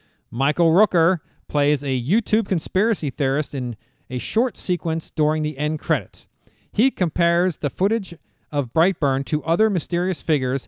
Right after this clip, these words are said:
that he believes the government is trying to cover up. The figures represent a dark, twisted version of D C Comics' Justice League. Rooker's character mentions a sea creature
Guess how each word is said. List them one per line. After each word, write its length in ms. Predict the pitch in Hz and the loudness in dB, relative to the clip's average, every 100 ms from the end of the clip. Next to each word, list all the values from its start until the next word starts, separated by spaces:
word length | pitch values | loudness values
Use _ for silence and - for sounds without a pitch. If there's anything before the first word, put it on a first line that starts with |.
| _ - | _ -6
that 120 | 139 | -2
he 140 | 196 | -2
believes 420 | 165 143 139 147 | 0 0 2 -2
the 100 | - | -4
government 500 | 117 165 175 139 143 | -2 0 2 0 -2
is 100 | 139 | -6
trying 280 | - 143 139 | -4 -2 -2
to 100 | - | -4
cover 340 | - 131 160 226 | -4 -2 0 -2
up. 160 | - - _ _ _ - | -4 -14 _ _ _ -8
The 80 | 143 | 0
figures 360 | 190 226 214 | 2 2 2
represent 480 | 185 - 165 165 160 | 0 0 0 0 -2
a 100 | 147 123 | -4 -2
dark, 360 | 147 175 - - | 2 2 2 -8
twisted 360 | - 208 196 147 | -4 -2 -2 -2
version 340 | 151 156 147 | 2 2 0
of 100 | 127 | -4
D 160 | 139 170 | -6 -8
C 200 | - 180 | -6 -8
Comics' 380 | - 156 156 - | -2 -2 -2 -4
Justice 420 | 165 165 147 - | -4 -4 -6 -8
League. 280 | 110 95 - _ _ _ _ _ _ | -10 -10 -16 _ _ _ _ _ _
Rooker's 540 | 151 175 196 190 180 - | 0 2 2 2 0 -4
character 500 | 175 190 208 196 175 | -6 -4 -2 -2 0
mentions 520 | 165 170 175 170 143 | -2 -2 -2 -2 -4
a 140 | 135 | -8
sea 360 | 123 - 208 233 | -8 -6 -4 -4
creature 500 | - 185 196 214 | -2 -2 0 -4